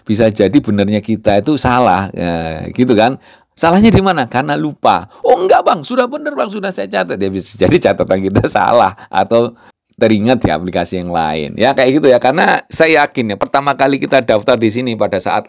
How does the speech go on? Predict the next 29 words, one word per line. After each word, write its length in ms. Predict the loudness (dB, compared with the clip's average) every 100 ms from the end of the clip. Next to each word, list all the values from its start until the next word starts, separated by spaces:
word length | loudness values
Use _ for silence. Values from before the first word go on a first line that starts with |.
| -6
awal 400 | -2 2 2 2
dulu 240 | -2 2
ya, 320 | 2 2 -2 _ _ _
yang 240 | -4 -2
masih 160 | 0 0
agak 320 | 0 2 2
awal, 320 | 4 2 2 -8 _
masih 240 | -8 -6 -4
belum 320 | -2 -2 -2
ada 80 | -2
pembuktian 560 | -2 -4 -6 -4 -4
bahwa 240 | 2 2 2
aplikasi 480 | -4 -2 -2 0 -4
ini 80 |
bisa 240 | -4 -4 -4
mencairkan 560 | -4 -2 -2 0 -2
uang, 400 | 0 0 0 -4 -12 _ _ -6
tanda 240 | -4 0
kutip 320 | 2 2 0
ya. 240 | 0 -6 _ _
Ini 160 | -8 -2
pada 240 | 0 0
saat 160 | 0 -2
itu 160 | -2 -2
sudah 160 | 0 2
bisa 160 | 0
mencairkan 480 | -2 0 -2 -2 -4
uang 320 | -4 -2 -2
kan, 160 | -2 -4